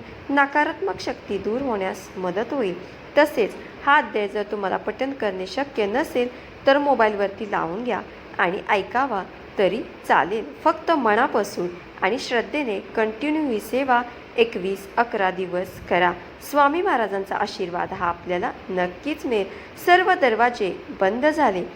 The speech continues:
तरीही स्वामींच्या हृदयाचा दरवाजा कायम उघडा असतो. अपेक्षा स्वामींपासून ठेवा, इतर लोकांपासून नको. अडचणीत असाल, स्वामी तारतील. एकटे असाल, सांभाळतील. मार्ग सापडत नसेल तर दाखवतील.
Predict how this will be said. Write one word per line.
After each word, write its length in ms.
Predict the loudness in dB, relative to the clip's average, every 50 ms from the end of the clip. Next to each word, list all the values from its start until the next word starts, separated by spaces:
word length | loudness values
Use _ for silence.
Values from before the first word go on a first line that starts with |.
| -16 -18 -6 2 6
तरीही 420 | 6 8 8 6 4 2 0 -2 -4 -8 -10 -2
स्वामींच्या 520 | 2 4 4 4 4 0 -4 -2 -2 -2 0
हृदयाचा 480 | 0 2 4 4 4 4 2 0 -2
दरवाजा 440 | 0 0 0 0 0 0 0 -2 -4 -4 -6 -10 -18 -18 -14 -2 4
कायम 280 | 6 6 6 6 4 0 -2 -4
उघडा 240 | -2 0 2 2 2
असतो. 400 | 2 0 -4 -4 -4 -2 -2 -4 -6 -14 -18 -12 -4 0
अपेक्षा 440 | 0 2 2 2 0 0 0 -2 -2
स्वामींपासून 720 | -2 0 0 0 2 0 0 0 0 -2 -2 -2 -4 -6
ठेवा, 340 | -4 -2 -2 0 0 0 -2 -2 -6 -14 -18 -18 -16 -8 -6
इतर 300 | -6 -2 2 2 2 2
लोकांपासून 760 | 2 0 -2 0 2 2 2 2 2 0 0 0 0 -2 -2 -2 0
नको. 340 | -2 -2 -2 -2 -2 -2 -2 -4 -8 -16 -18 -12 -2 2
अडचणीत 540 | 4 4 4 2 0 -4 -4 -4 -4 -2 0
असाल, 380 | 0 0 0 0 -4 -4 -4 -4 -8 -12 -18 -18 -16 -4 2
स्वामी 280 | 4 4 4 4 0 -2 2
तारतील. 440 | 4 4 4 2 0 -4 -6 -6 -6 -6 -10 -16 -14 -6 -2
एकटे 320 | -2 -2 -2 -2 -2 2 2
असाल, 440 | 4 2 2 0 0 0 0 0 0 -6 -12 -16 -18 -18 -8 -2 2
सांभाळतील. 640 | 2 4 4 6 4 4 4 2 -2 -4 -6 -6 -6 -10 -16 -14 -6 0
मार्ग 320 | 4 4 4 4 2 -2
सापडत 500 | -2 2 2 2 2 0 -2 -4 -2 -2
नसेल 680 | -2 -2 -2 0 0 0 0 0 -4 -10 -16 -12 -2 2
तर 100 | 2 4
दाखवतील. 600 | 4 4 2 2 2 -2 -6 -6 -6 -4 -6 -6